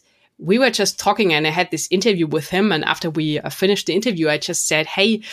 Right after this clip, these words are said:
have you ever thought about doing something with, uh, magic, like a T V series?" And he thought, "Wow, this is really interesting. And you are a female magician. There are almost no other female magicians in the world. That sounds really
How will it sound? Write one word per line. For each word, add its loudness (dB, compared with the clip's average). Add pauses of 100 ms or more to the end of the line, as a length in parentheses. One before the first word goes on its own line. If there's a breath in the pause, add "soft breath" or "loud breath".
(220 loud breath)
have 0
you 2
ever 2
thought 2
about 0
doing 2
something -2
with, -4
uh, -2
magic, -2
like -2
a -6
T -8
V -6
series?" 0 (140)
And -2
he -2
thought, -2
"Wow, 2
this -2
is -4
really 0
interesting. 0
And 0
you -2
are 0
a -4
female 0
magician. -4
There -2
are 0 (720 loud breath)
almost 2
no -2
other 0
female 0 (220 soft breath)
magicians 0
in -4
the -2
world. 2
That -2
sounds -2
really -4